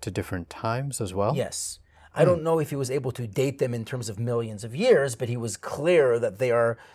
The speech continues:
Speaker 2: that they have a certain succession, and there's a methodology and a consistency to them.
Speaker 1: Hmm.
Speaker 2: And he drew a three D colorful map of England.
Speaker 1: Hmm.
Speaker 2: It's the
Speaker 1: Wow.
Speaker 2: history of the earth. This is the history of the earth, and it was published in eighteen fifteen, but it took a long time until it was recognized. So this is happening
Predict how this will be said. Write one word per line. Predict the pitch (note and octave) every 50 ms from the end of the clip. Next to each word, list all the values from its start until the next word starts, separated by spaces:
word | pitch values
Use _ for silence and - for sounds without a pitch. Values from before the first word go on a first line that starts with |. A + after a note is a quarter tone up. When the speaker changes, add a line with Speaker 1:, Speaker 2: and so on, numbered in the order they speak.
| - _ _ _ _
Speaker 2:
that | - - C3 - -
they | C#3+ C3 A2+
have | G#2+ C3 C3 A#2+ A#2+
a | B2
certain | A2+ - C#3+ B2+ A#2+ B2 A#2+
succession, | - A#2+ - - - - - - - - D2 - -
and | - B2
there's | C3 A#2+ A#2
a | C3
methodology | B2 A#2+ - - C3 A2+ D3 C#3+ C3+ C3 B2 B2
and | A2+ A2+
a |
consistency | - - D3 B2 - - - - B2+ A#2 - - - G#2 F2+ D2+ - - - -
to | - - -
them. | - - - _ _ _ _ _ _ _ -
Speaker 1:
Hmm. | - B2+ A#2 F2+ D#2 -
Speaker 2:
And | B2+ B2+
he | C#3 F3+
drew | D#3 A2+ C3 D#3+ E3
a | D3+ C3
three | - - - D#3 D3+ D#3 D#3+
D | C3+ B2+ D3 C#3
colorful | - - - D3+ C#3 C3+ C#3 C3+ - C3+ B2 A#2+
map | B2 C#3 D3 C#3+ A#2 F#2+ F#2+ -
of | A2+ A2 G#2+ G2+ G#2 G#2 -
England. | B2+ A#2 F2+ F2 B1 G#1+ - _ -
Speaker 1:
Hmm. | D3+ - - - -
Speaker 2:
It's | A2+ A2+ B2 A2+ G2
the | F#3+ -
Speaker 1:
Wow. | C#3 F#3+
Speaker 2:
history | G#3 - - - G3 F#3+ F3+ E3
of | D3 B2+ A#2
the | C3+ -
earth. | D3+ D3+ G#2+ - - - - - -
This | D#3 E3+ D#3
is | F#3 F#3
the | G3
history | F3+ C#3+ B2 - - B2
of | B2 A2+
the | D#3 F3+
earth, | E3+ C3+ B2+
and | B2+
it | B2+
was | C3+ A#2+
published | - - F#3+ - F#3+ F3 -
in | D#3 C#3
eighteen | - C3 C#3+ C3+ - C#3+ B2
fifteen, | - C3+ A#2+ - - C3+ B2 B2
but | B2 A#2+
it | B2
took | D#3 C#3
a | B2+ A#2+
long | B2 B2+ B2+ C#3+ D3 D3 C#3+ D3 D3+ B2+
time | C3+ C3 B2 A#2+
until | A#2 A2 B2 A#2
it | A2
was | A2 G#2+
recognized. | C3+ D3+ D#3 - D3+ A#2+ A2+ G2 F#2 F#2 -
So | C3 B2+
this | B2+ F#3 E3+ -
is | D#3+ D3
happening | D3 B2+ D3+ F3 G#3+ A#3 - G3 D3 C3 A#2+ A#2+ B2